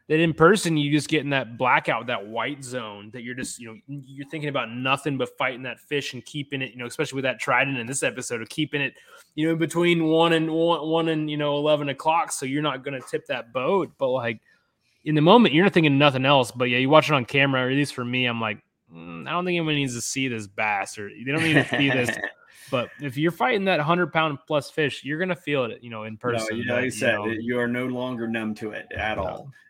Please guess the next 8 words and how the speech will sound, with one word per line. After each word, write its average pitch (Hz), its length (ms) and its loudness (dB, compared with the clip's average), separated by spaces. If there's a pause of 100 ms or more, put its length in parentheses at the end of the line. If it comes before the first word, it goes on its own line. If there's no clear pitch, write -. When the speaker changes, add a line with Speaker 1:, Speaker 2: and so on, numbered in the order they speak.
Speaker 2:
Um, 104 480 -4
and, 101 480 -8 (100)
you 107 120 -8
know, 101 140 -2
it's, 101 400 -6
it's - 340 -12
exciting 101 880 -4
every, 101 540 -4